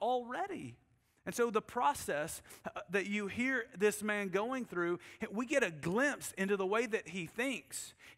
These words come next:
And what you begin to realize is that he is thinking in a very faulty way about the resources that he has been given or the blessings that he has received. See, everyone on earth operates in one of these two mindsets.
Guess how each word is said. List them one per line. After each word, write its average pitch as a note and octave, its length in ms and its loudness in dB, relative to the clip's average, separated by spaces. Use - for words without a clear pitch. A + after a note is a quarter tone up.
And G#3 160 0
what B3+ 200 4
you A#3 100 0
begin A3 300 0
to A3 80 4
realize G3 640 4
is F#3 180 -4
that G3 180 4
he C4 200 2
is G#3+ 220 2
thinking A#3+ 480 0
in G3+ 180 2
a F#3 100 4
very G#3+ 500 2
faulty G#3+ 640 -2
way G#3 380 4
about F3+ 260 2
the F#3 80 -2
resources F#3 680 -2
that E3 160 0
he G3 160 -2
has F#3+ 180 -2
been F3 180 -2
given G#3+ 300 0
or F3+ 160 -2
the E3+ 80 0
blessings F3+ 680 0
that F3 180 -2
he G3 180 -6
has F#3 240 -4
received. E3+ 680 -4
See, - 280 -2
everyone C4 640 2
on G#3+ 180 2
earth A3 340 2
operates G#3 540 2
in G3 160 -2
one A#3 140 0
of A#3+ 100 0
these G3+ 240 -2
two G#3 180 -2
mindsets. F3+ 880 -2